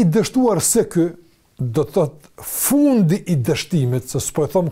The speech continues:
kulmi, se nuk është dështimi i lartë, po është poshtë. Do në fundrinët e dështimit, sipas këtij njeriu, është ai njeri i cili i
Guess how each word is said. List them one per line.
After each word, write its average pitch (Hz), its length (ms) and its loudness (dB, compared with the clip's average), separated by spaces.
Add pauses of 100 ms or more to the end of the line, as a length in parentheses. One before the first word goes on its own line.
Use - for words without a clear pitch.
kulmi, 180 400 0
se 156 160 -2
nuk 156 180 0
është 170 200 0
dështimi 180 340 0
i 165 100 0
lartë, 175 300 0
po 151 120 0
është - 200 -16
poshtë. 175 400 -2 (720)
Do 139 160 -2
në 151 240 0
fundrinët 190 880 0
e 190 80 0
dështimit, 190 800 0
sipas 143 540 -4
këtij 170 180 -2
njeriu, 151 320 -2 (680)
është - 340 -8
ai 180 140 0
njeri 165 180 0
i 151 80 -2
cili 202 340 -4 (2000)
i 165 60 2